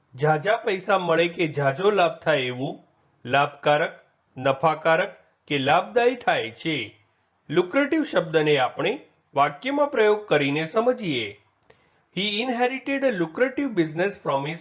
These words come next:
father. અર્થાત તેને તેના પિતા તરફથી નફાકારક વ્યવસાય વારસામાં મળ્યો હતો. એક બીજું ઉદાહરણ જોઈએ.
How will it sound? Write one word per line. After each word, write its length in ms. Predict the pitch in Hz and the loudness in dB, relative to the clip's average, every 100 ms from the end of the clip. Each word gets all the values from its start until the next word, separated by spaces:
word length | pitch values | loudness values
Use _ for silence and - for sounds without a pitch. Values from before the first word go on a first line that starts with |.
| - | 0
father. 340 | 226 226 220 156 - _ _ _ - | 0 0 -4 -6 -10 _ _ _ -4
અર્થાત 480 | 127 127 151 185 - _ _ - | -4 0 0 0 -4 _ _ -4
તેને 220 | 143 147 | 0 0
તેના 280 | 143 139 139 | 0 0 0
પિતા 360 | 135 117 139 | -2 -2 0
તરફથી 600 | 139 151 160 165 - 269 - _ _ 135 | 0 2 0 0 -6 -8 -8 _ _ -2
નફાકારક 680 | - 202 240 262 254 247 | 0 2 2 4 4 2
વ્યવસાય 440 | 202 151 143 180 202 | 2 0 2 0 2
વારસામાં 600 | 165 131 - 180 233 247 | 2 2 0 -2 0 2
મળ્યો 320 | 170 135 156 | 2 2 2
હતો. 520 | 185 220 220 123 - _ _ _ _ _ - | 0 0 -2 -4 -10 _ _ _ _ _ 0
એક 260 | 175 175 | 0 0
બીજું 280 | 143 117 135 | -6 -6 -4
ઉદાહરણ 480 | 151 170 180 190 202 | 2 4 4 0 -4
જોઈએ. 520 | 196 208 214 226 233 | -4 -4 -4 -6 -8